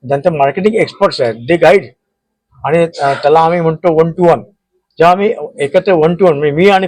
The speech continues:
फडणीस साहेब भेटलो, तर फडणीस साहेब मला सांगते, "माझ्या ह्या अडचणी," मग मी सांगेन, "आमका आमका असं असं आहे." मग त्या अडचणी समजा मी काही देऊ शकलो नाही मदत,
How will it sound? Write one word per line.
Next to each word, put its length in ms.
फडणीस 280
साहेब 180
भेटलो, 320
तर 120
फडणीस 260
साहेब 120
मला 160
सांगते, 240
"माझ्या 280
ह्या 160
अडचणी," 260
मग 140
मी 120
सांगेन, 220
"आमका 220
आमका 220
असं 160
असं 140
आहे." 120
मग 80
त्या 200
अडचणी 400
समजा 180
मी 300
काही 160
देऊ 160
शकलो 320
नाही 180
मदत, 240